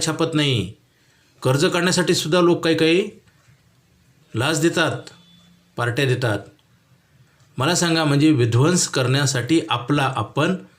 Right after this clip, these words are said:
प्रयत्न करतो किंवा ॲक्टिव्ह होतो. मित्रांनो, पूर्वीच्या काळामध्ये लोक बचत करायचे. कुठं करायची? उशीच्या खाली ठेवायचे, जमिनीत ठेवायचे, मटक्यात ठेवायचे आणि घरच्याला सांगत नव्हते. त्याचा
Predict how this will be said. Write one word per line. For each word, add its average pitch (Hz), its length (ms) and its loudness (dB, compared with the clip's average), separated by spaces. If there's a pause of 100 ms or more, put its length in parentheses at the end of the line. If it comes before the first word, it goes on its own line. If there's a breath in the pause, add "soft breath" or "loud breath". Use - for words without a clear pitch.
(380 soft breath)
प्रयत्न 147 360 0
करतो 113 320 -2
किंवा 127 360 -2 (100)
ॲक्टिव्ह 113 340 -2
होतो. 95 260 -8 (760 loud breath)
मित्रांनो, 165 500 2
पूर्वीच्या 156 500 0
काळामध्ये 151 440 0
लोक 135 180 0
बचत 143 400 0
करायचे. 120 260 0
कुठं 135 240 -2
करायची? 135 540 0 (1040 soft breath)
उशीच्या 127 400 0
खाली 120 160 0
ठेवायचे, 110 380 -2
जमिनीत 131 440 0
ठेवायचे, 110 720 -2
मटक्यात 135 360 -4
ठेवायचे 107 720 -4 (320 soft breath)
आणि 131 120 -2
घरच्याला 139 360 2
सांगत 123 320 0
नव्हते. 101 220 -4
त्याचा 123 220 -2